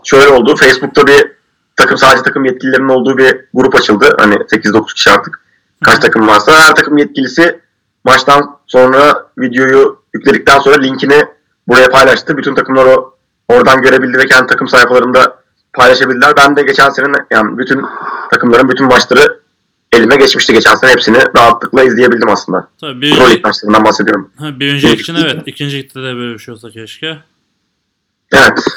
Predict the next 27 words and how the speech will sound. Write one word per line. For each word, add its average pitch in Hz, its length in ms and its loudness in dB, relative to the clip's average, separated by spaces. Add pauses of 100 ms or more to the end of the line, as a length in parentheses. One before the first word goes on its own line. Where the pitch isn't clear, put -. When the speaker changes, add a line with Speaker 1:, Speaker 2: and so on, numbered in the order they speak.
(1300)
Speaker 2:
Şey 196 380 -4
güzel, 175 520 -6 (180)
hani, 151 480 -8 (400)
e, 135 260 -10
istatistik 160 640 -10
olayına 170 300 -4
da 165 100 -4
başlamak 135 460 -8
istiyor - 240 -14
teknik 135 300 -18
kurul 143 240 -10
anladığımız 135 360 -14
kadarıyla. 139 600 -10 (800)
Hani 127 180 -16
biraz 139 300 -6
da 147 320 -4
bu 147 380 -6
milli 147 280 -8
takım 151 340 -8
oyuncu 143 340 -8
database'leri 147 560 -6
ile 143 80 -4
alakalı 127 400 -6
bir 123 160 -12
gelişme 123 360 -10
tabii 123 240 -12
bu. 170 240 -14